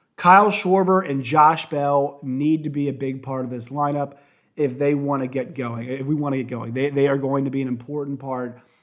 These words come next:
of what we're doing here if we are to win baseball games.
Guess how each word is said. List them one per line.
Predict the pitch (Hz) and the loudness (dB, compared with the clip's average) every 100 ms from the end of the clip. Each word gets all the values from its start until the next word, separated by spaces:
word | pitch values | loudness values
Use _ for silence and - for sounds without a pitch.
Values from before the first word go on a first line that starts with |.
| _ | _
of | 147 131 | -4 -2
what | 135 147 147 | -2 -4 -2
we're | 139 | -4
doing | 131 135 131 127 | -2 -4 -2 -4
here | 131 127 131 | -6 -6 -6
if | 123 117 | -10 -8
we | 131 139 | -4 -4
are | 143 131 | -4 -6
to | 123 127 | -6 -8
win | 120 131 131 127 127 123 _ _ _ _ | -6 -4 -4 -4 -6 -8 _ _ _ _
baseball | 139 135 - 123 117 | 0 0 -2 -8 -6
games. | 117 113 - - - | -8 -10 -14 -16 -16